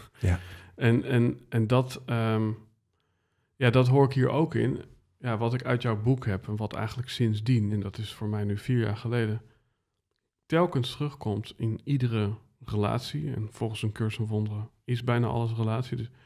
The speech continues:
Speaker 2: dat is, dat is de zin, liefde is ruimte en begrip.
Speaker 1: Ja.
Speaker 2: En, en dat hoor ik dus hier ook in, van kun je, ja, dus de empathie, eh,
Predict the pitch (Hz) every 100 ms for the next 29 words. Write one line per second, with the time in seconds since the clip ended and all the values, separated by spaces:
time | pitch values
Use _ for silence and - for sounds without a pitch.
0 | _ _ - 139 117 110 - 123 120 117
1 | 101 104 107 107 120 - 110 117 117 117
2 | 120 117 113 139 127 - - _ _ -
3 | 90 - - - _ _ - 120 135 117
4 | 120 120 131 123 117 101 131 127 - 160
5 | 165 107 101 - 104 107 120 120 - -
6 | _ _ _ _ _ _ _ _ _ _
7 | - 135 110 117 113 - - - - 117
8 | 123 123 147 143 123 - _ _ _ _
9 | _ _ _ _ _ -